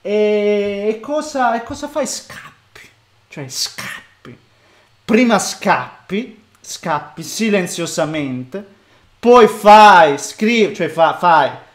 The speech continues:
non lo so chi l'ha gestita per lui questa situazione, ma chiunque l'abbia gestita, l'ha gestita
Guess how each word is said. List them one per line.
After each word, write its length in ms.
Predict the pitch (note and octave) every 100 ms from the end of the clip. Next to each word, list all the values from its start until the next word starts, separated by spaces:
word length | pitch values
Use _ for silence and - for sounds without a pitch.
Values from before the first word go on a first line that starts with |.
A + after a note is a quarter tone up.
| _
non 420 | - - D3 D3 D3
lo 60 |
so 360 | C#3+ E3 E3 E3
chi 80 | D3+
l'ha 140 | C#3
gestita 520 | B2+ D3 - D3+ C3+
per 140 | A#2+ C#3+
lui 120 | D3+
questa 300 | C#3 C3+ C3+
situazione, 460 | C3 B2+ C3+ F#3+ E3+
ma 120 | D3
chiunque 480 | D3+ D3+ F3 - D3+
l'abbia 280 | C#3+ D3
gestita, 360 | C3 C#3+ F3+ D#3
l'ha 100 | C#3
gestita 540 | C3 C3+ F#3+ F3 D#3